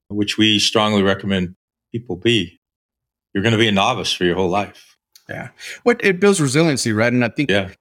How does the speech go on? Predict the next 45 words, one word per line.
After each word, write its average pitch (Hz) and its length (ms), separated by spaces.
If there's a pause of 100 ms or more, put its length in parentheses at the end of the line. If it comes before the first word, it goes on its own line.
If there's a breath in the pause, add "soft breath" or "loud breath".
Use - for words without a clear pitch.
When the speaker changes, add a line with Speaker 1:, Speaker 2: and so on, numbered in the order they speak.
Speaker 2:
I, 135 200
I 127 80
hear, 160 240
I, 135 140 (100)
more 156 260
so 156 160
I've 135 160
been 127 100
hearing 135 320
the, 117 160
you 123 140
know, 113 140
the, 110 160
the 101 100
theme, 123 380
I, 110 60 (140)
I've 110 200 (560)
been 120 180 (320)
frequenting 127 520
TikTok 120 380
a 113 40
lot 113 240
more, 117 180
and 107 100
there's 113 140
actually 120 280
some 107 120
pretty 117 220
good 107 120
stuff 123 300
in 107 100
there 104 280 (340)
about 110 420
the 110 120
saying 123 460
of 107 240
"Jack 123 240
of 120 100
all 120 140
trades 117 280
and 107 100
a 107 40
master 107 320
of 95 100
none." 101 280